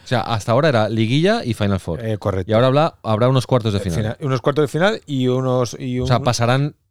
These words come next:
Speaker 1: cuatro equipos más.
Speaker 2: Exactamente.
Speaker 1: Vale.
Speaker 2: Y,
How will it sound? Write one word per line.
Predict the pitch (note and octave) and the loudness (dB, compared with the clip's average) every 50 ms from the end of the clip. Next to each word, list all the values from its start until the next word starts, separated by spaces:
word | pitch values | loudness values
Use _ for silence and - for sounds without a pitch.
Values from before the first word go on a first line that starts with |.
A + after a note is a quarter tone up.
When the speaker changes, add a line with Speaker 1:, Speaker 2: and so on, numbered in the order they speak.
| _ E2 F#2 _ | _ _ -20 _
Speaker 1:
cuatro | _ A#2+ A#2+ A2+ - B2 | _ 0 0 0 0 0
equipos | A2 A#2 G2 G#2 F#2 | 0 0 0 0 -2
más. | G2 F2 D#2 D2 - | 0 -2 -4 -4 -6
Speaker 2:
Exactamente. | A#2+ G#2+ - A#2+ G#2+ F#2 A2 G#2 G#2 D#2 A#2 A#2+ | -8 -6 -4 -6 -6 -4 -4 -4 -4 -4 -4 -6
Speaker 1:
Vale. | A#2 - - - - - _ _ | -8 -10 -20 -20 -20 -20 _ _
Speaker 2:
Y, | - B2+ B2+ B2+ C#3 D#3 | -4 -2 0 2 2 0